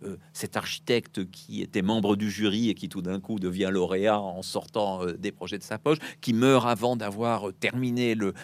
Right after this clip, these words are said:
le chantier, euh, qui n'a jamais donné tous les plans.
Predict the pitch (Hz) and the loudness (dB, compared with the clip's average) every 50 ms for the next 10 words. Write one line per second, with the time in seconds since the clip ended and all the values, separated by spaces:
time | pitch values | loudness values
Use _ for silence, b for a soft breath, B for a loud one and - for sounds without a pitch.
0 | B B B 104 110 104 - - 123 117 113 - - - 151 156 160 165 165 160 | B B B 2 2 2 2 2 2 2 2 0 0 2 2 4 6 6 6 4
1 | 147 120 117 113 - - - 123 120 120 107 110 123 123 127 127 120 113 117 113 | 4 2 2 0 -2 -4 -4 0 0 0 2 2 2 2 2 2 2 0 0 2
2 | 123 127 110 - - 127 127 127 - - - 143 156 165 175 | 0 0 -2 -2 -4 -2 -4 -4 -4 -2 0 0 2 2 0